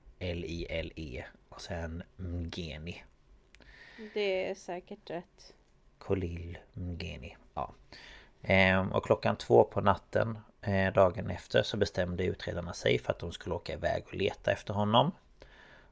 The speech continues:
Speaker 1: Och de hittade honom i ett skjul, eh, för det var ju, det är ju tyvärr så många bor i de här kåkstäderna.
Speaker 2: Mm.
Speaker 1: Eh, där de då grep honom. Och de förklarade att de hade hittat hans fingeravtryck på bilen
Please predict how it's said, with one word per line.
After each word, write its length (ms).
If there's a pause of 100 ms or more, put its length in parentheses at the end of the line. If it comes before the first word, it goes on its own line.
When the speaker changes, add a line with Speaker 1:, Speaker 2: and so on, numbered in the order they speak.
Speaker 1:
Och 280
de 120
hittade 340
honom 400
i 80
ett 180
skjul, 520 (300)
eh, 260
för 360 (160)
det 120
var 140
ju, 340 (400)
det 180
är 40
ju 100
tyvärr 360
så 280
många 320
bor 260
i 20
de 100
här 180 (160)
kåkstäderna. 680 (340)
Speaker 2:
Mm. 340 (380)
Speaker 1:
Eh, 260
där 120
de 100
då 140
grep 460
honom. 720 (440)
Och 80
de 120
förklarade 480
att 80
de 120
hade 140
hittat 460
hans 320
fingeravtryck 600
på 100
bilen 560